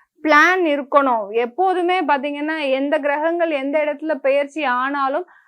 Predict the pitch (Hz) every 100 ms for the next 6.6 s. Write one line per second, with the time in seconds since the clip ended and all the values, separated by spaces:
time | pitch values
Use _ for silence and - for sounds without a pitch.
0 | - 277 294 262 311 392 339 381 359 320
1 | 330 302 311 339 370 330 285 285 320 339
2 | 311 - - 269 285 294 320 349 349 339
3 | 302 311 320 302 285 269 277 269 269 269
4 | 277 294 311 302 311 277 269 285 294 285
5 | 262 254 262 233 269 277 302 302 302 302
6 | 269 262 240 247 269